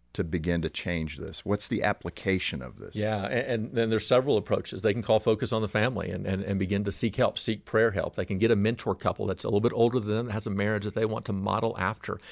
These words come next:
Speaker 2: and ask them to speak into them. Uh, they can get a book like this, read a chapter a week.
Speaker 1: Together.
Speaker 2: Read it together. Read a chapter a week, uh, maybe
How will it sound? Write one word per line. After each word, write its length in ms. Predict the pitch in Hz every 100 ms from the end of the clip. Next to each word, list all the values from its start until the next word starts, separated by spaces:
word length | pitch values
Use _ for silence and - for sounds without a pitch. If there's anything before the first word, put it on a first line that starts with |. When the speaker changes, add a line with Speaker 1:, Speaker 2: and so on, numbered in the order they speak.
| -
Speaker 2:
and 100 | -
ask 140 | 92 -
them 120 | 107
to 60 |
speak 380 | 95 - 113 107
into 320 | 110 110 -
them. 220 | 98 95 104 - -
Uh, 80 | -
they 140 | 98 104
can 80 |
get 140 | 101 113
a 60 |
book 280 | 101 117 -
like 160 | 110 95
this, 320 | 127 101 - - - -
read 220 | 104 113 107
a 60 |
chapter 560 | 101 - 104 107 - 131
a 60 |
week. 260 | 131 104 101
Speaker 1:
Together. 400 | 98 82 71 -
Speaker 2:
Read 260 | 101 95 101
it 120 | 127
together. 440 | 135 135 117 - - -
Read 160 | 110
a 60 | 95
chapter 500 | - 113 104 - 139
a 100 | 131
week, 400 | 117 104 123 - - - -
uh, 180 | 101 90
maybe 260 | 95 104